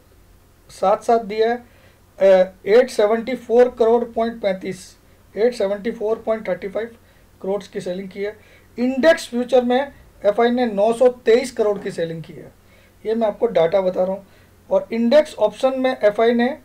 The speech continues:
दो हज़ार अस्सी करोड़ की buying की है। Stock ऑफ, stock futures में एफ़आई ने आज सेवन नाइंटी एट करोड़ की selling की है। Stock option में एफ़आई ने ट्वेंटी थ्री पॉइंट नाइंटी फ़ाइव करोड़ की buying की है। ये मैंने,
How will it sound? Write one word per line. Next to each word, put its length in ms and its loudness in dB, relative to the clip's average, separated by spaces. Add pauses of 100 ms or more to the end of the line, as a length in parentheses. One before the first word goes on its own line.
(400)
दो 240 0
हज़ार 240 4
अस्सी 320 -2
करोड़ 260 -4
की 140 -12
buying 300 -8
की 80 -14
है। 200 -8 (1000)
Stock 380 2
ऑफ, 200 2 (160)
stock 320 2
futures 420 0
में 120 0
एफ़आई 260 0
ने 100 -4
आज 180 0 (420)
सेवन 340 0
नाइंटी 360 0
एट 140 0
करोड़ 360 -4
की 160 -10
selling 360 -8
की 120 -10
है। 140 -6 (540)
Stock 340 0
option 320 0
में 160 -2
एफ़आई 300 0
ने 160 -6 (880)
ट्वेंटी 260 -6
थ्री 220 -8
पॉइंट 260 -6
नाइंटी 280 -6
फ़ाइव 260 -4 (520)
करोड़ 260 -4
की 180 -14
buying 320 -8
की 140 -20
है। 120 -20 (480)
ये 220 -4
मैंने, 280 -4